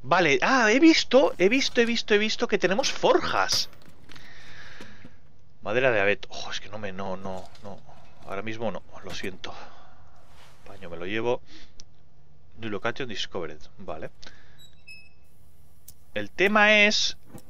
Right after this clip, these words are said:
lo que comento. Joder, qué bien se ve, madre mía. Tenemos coal. Eh, ah, eso, que hay forjas. O sea, la forja con metal. Pero no tenemos metal. Yo no he visto mineral de metal. Tenemos coal.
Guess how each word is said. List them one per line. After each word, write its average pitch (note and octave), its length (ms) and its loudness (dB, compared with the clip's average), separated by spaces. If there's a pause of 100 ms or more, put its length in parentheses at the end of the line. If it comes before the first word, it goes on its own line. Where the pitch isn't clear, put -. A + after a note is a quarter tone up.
lo G#2+ 140 -2
que G2+ 120 -2
comento. D#3+ 680 2 (200)
Joder, F#2+ 240 -4
qué G2+ 100 -2
bien F#2 140 -4
se - 160 0
ve, F2 160 -4
madre E2 240 -4
mía. D#2+ 200 -8 (1400)
Tenemos G2 340 -4
coal. B2 640 6 (420)
Eh, C3 320 6
ah, G#3 140 6
eso, D#3 260 2
que C#3 140 2
hay A3+ 100 4
forjas. G#3 640 2
O - 80 0
sea, B2 200 6
la A#2+ 180 6
forja A3+ 600 4 (140)
con A2+ 380 2
metal. A2 340 4
Pero G#2+ 200 -2
no D#3 60 -2
tenemos F#4 380 2
metal. G2+ 320 2
Yo A#2 80 0
no F3 60 0
he C#4+ 40 2
visto D4+ 220 0
mineral G#2 360 4
de F2+ 80 -2
metal. C3+ 380 2 (920)
Tenemos A2+ 320 0
coal. G#3 480 4